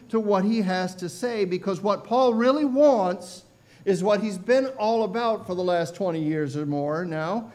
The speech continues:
One more opportunity to speak to a crowd about Jesus. That's what he wants. One more chance to give a defense for the gospel,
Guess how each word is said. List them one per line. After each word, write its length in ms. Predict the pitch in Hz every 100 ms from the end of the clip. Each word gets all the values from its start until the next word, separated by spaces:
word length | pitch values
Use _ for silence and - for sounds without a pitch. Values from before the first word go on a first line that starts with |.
| - _ _ _ _ _ _ _ _ _ _
One 320 | 131 151 196
more 280 | 196 208 208
opportunity 1000 | 175 180 180 180 185 156 139 120 120 151 - - _ _ _ _ _ _ -
to 100 | 131
speak 400 | - 156 156 -
to 140 | 175
a 40 |
crowd 640 | 175 190 160 131 120 123 - - _ _ -
about 320 | 120 123 -
Jesus. 560 | 123 117 98 - - - _ _ - - _ - _ _ -
That's 300 | 151 156 -
what 160 | 127 127
he 60 |
wants. 520 | 123 120 110 113 - - - -
One 640 | 147 185 226 254 247 226
more 420 | 202 208 208 208 208
chance 460 | - 190 190 190 -
to 140 | 147
give 420 | 139 175 185 185
a 40 | 127
defense 520 | 123 - 262 277 -
for 140 | -
the 100 | 117
gospel, 840 | 117 127 151 170 - - 226 226